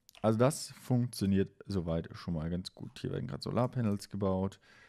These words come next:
Hier wird eine Million Glas gemacht. Hier werden hunderttausend von diesen Zertus-Quarz-Dingern gemacht. Mm. Und hier machen wir jetzt die.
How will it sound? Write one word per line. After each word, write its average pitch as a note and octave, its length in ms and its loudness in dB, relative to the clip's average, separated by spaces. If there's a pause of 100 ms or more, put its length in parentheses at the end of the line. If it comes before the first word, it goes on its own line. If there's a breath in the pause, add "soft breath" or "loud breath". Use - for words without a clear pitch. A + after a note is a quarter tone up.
(320 loud breath)
Hier G2 180 0
wird F2 120 0
eine E2+ 60 2
Million D#2 340 -2
Glas A2+ 340 0
gemacht. G#2 600 -2 (640 soft breath)
Hier G2 320 4
werden F2+ 320 6
hunderttausend F#2 640 2
von F2 160 -2
diesen E2+ 240 -4
Zertus-Quarz-Dingern G#2+ 920 0
gemacht. G2 540 0 (2750)
Mm. F2 760 -2 (880)
Und F2+ 180 -6
hier F2+ 100 0
machen D#2+ 200 -4
wir E2 80 -4
jetzt - 200 -12
die. A2+ 160 -10